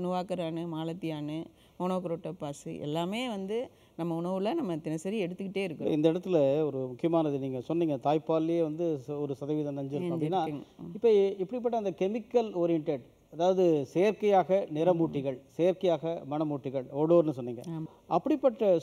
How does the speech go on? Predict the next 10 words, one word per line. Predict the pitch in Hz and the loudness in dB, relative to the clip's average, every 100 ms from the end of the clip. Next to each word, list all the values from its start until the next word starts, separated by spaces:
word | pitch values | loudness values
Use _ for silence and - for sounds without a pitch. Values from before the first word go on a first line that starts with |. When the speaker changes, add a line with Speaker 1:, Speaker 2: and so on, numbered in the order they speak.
| - | 0
Speaker 2:
சூழ்நிலையில, | 190 190 156 160 - | 2 2 2 0 -2
அப்ப | - 151 151 | -6 -4 -2
நீங்க | 156 | -2
சொன்ன | 202 233 | -2 -2
அந்த | 185 | -2
தாய்ப்பால் | 147 165 185 196 185 | 0 0 2 2 2
நஞ்சு | 143 156 175 | 0 0 2
அதிகமாகும் | 160 160 160 143 | 2 2 0 0
இல்லையா? | 131 143 | -2 -2
இப்படிப்பட்ட | 143 156 202 175 165 | -2 2 4 4 2